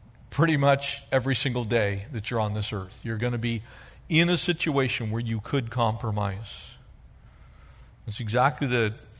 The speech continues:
testimony that Paul gave to Timothy there in First Timothy three, speaking of those of us in leadership in the church, but applies really to all of us.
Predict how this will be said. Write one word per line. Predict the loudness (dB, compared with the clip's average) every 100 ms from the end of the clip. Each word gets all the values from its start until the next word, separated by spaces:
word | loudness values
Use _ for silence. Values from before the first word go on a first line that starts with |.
| -18 -4
testimony | -2 0 -2 0 0 0
that | -4 -6
Paul | -2 0 2
gave | 0 -2 -4
to |
Timothy | -4 -2 0 -2 -2
there | 0 0
in | -2
First | -4 -4
Timothy | -4 -4 -2 -4
three, | -6 -2 0 0 -2 -12 -20 -20 -20 -20 -20 -20 -20 -20 -20 -20 -20 -8 -4 -2
speaking | -4 -2 -2 0 0 0
of | 2
those | 0 0
of | -2
us | -2 -2
in | 0
leadership | 2 4 2 2 0 0
in | -4
the | -4
church, | 0 0 0
but | -4
applies | -2 2 2 2
really | 0 2 2
to | 2
all | 4 4 4
of | 0
us. | -4 -8 -12 -16